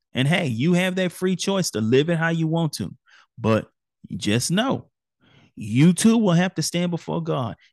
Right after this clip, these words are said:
and you too will have to give an account of everything that you've done. And if you, and if it's an account that's not worthy of the kingdom,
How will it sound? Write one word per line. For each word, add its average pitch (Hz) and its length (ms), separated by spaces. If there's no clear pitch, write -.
and 113 180
you 139 280
too 202 260
will 143 160
have 131 240
to 117 80
give 139 220
an 127 100
account 139 460
of 90 100
everything 156 560
that 160 240
you've 151 220
done. 98 220
And 107 220
if 110 180
you, 165 260
and 113 200
if 110 160
it's 185 180
an 185 100
account 185 440
that's 123 240
not 165 200
worthy 190 400
of 190 120
the 190 80
kingdom, 233 540